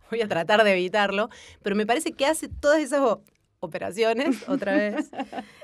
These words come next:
Speaker 1: Em,
Speaker 2: Movimientos,
Speaker 1: hace
Speaker 2: ¿no?
Speaker 1: todos esos movimientos y sale ilesa. Igual,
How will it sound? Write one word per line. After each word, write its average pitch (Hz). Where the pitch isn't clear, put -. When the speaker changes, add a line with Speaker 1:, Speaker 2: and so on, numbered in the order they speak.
Speaker 1:
Em, 202
Speaker 2:
Movimientos, 196
Speaker 1:
hace -
Speaker 2:
¿no? -
Speaker 1:
todos 330
esos 269
movimientos 254
y 247
sale 294
ilesa. 220
Igual, 262